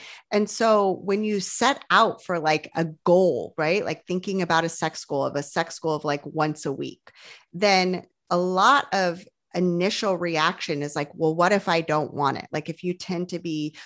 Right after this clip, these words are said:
the lower desire partner, like, "What if I don't want it when we scheduled it? What if I, you know, it doesn't sound good to me? Do, then do I have to force my body to do it because we made this agreement?" And really remembering that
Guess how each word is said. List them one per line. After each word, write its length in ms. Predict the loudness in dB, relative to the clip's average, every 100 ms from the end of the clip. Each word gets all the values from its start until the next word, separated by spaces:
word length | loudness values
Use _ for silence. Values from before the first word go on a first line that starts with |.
| 0
the 120 | 2
lower 440 | 4 4 2 2 0
desire 500 | -4 -4 -2 -2 -4
partner, 380 | -6 -8 -8 -8
like, 200 | -8 -4
"What 160 | -2
if 140 | 0 -2
I 100 | -2
don't 280 | 0 0 0
want 320 | 2 2 2
it 120 | -4 -12 _ _ _ _ _ -6
when 400 | 0 0 0 -4
we 160 | -6
scheduled 540 | -6 -4 -4 -4 -10 -10
it? 140 | -8
What 200 | -2 0
if 160 | 0 0
I, 360 | 2 2 -2 -8 -20 -20 -4
you 140 | 0
know, 180 | 2 0
it 140 | 0
doesn't 320 | 0 0 -4 -6
sound 340 | -2 0 0
good 200 | -2 -2
to 120 | -6
me? 220 | -6 -6
Do, 160 | -2 0
then 220 | 0 0
do 120 | 0
I 60 | 2
have 240 | 2 0
to 100 | -2
force 560 | -10 -2 2 2 2 -2
my 180 | -2 0
body 440 | 2 4 2 -2
to 180 | -6 -8
do 200 | -4 -4
it 120 | -4
because 380 | -6 -8 -8 -6
we 100 | -8
made 240 | -6 -6 -6
this 200 | -8 -10
agreement?" 600 | -8 -6 -4 -4 -6 -8 -18 -20 -20 _
And 360 | 0 2 0 2
really 340 | 2 4 2
remembering 1000 | 2 0 0 -2 -2 -2 -4 -2 -2 -4 0
that 360 | 2 2 0